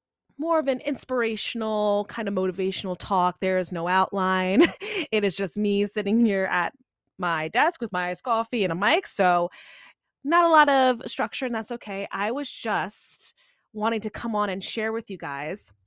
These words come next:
um, a really cool thing that I read in the book that I've been reading. I talked about it in my last episode,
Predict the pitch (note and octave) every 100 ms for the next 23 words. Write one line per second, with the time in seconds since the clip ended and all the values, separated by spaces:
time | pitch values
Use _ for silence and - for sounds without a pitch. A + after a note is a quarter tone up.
0 | _ _ _ _ - G3+ F#3+ F#3 - G#3
1 | A#3 D4 - B3 A3+ G3+ F3+ F3+ F3+ F3+
2 | F3 F3 E3 D#3 E3 _ _ _ _ _
3 | _ _ - G#3+ G#3 F#3 G3+ - F#3+ F3+
4 | F#3 F3 F3 F3 - G#3+ - G3 F3+ F3
5 | F3 _ _ _ _ _ _ _ _ -
6 | G3 F#3 F3 F#3 F3 F3 E3+ F#3+ G3+ E4+
7 | F#3 - - F3 E3+ F3